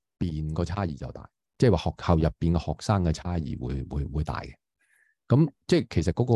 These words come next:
狀況係點咧？就係話如果喺英國嘅狀況，噉就係話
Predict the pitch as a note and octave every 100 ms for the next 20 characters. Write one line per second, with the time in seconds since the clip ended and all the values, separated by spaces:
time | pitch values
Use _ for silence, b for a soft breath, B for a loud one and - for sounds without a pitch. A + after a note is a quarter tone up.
0 | G2 D#2+ D2+ D#2 F2 D2+ D2+ C#2 D2+ G#2+
1 | G#2 D2 C2+ C2+ B1 C2+ D#2+ G#2 A#2 -
2 | E2 F2+ A2+ - _ B2+ B2 G#2 E2 F2
3 | E2 D2 D#2 D#2 C#2+ - _ _ E2+ G#2
4 | G2+ D2+ D2 C#2+ C2+